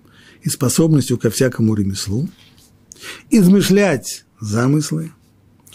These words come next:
чтобы воплощать их в золоте, в серебре и в меди, в обработке камня для оправ, в обработке дерева и работать во всех видах ремесла.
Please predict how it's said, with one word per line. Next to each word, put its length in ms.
чтобы 420
воплощать 600
их 220
в 40
золоте, 600
в 80
серебре 560
и 80
в 120
меди, 420
в 60
обработке 540
камня 420
для 220
оправ, 340
в 60
обработке 520
дерева 500
и 60
работать 460
во 80
всех 260
видах 300
ремесла. 500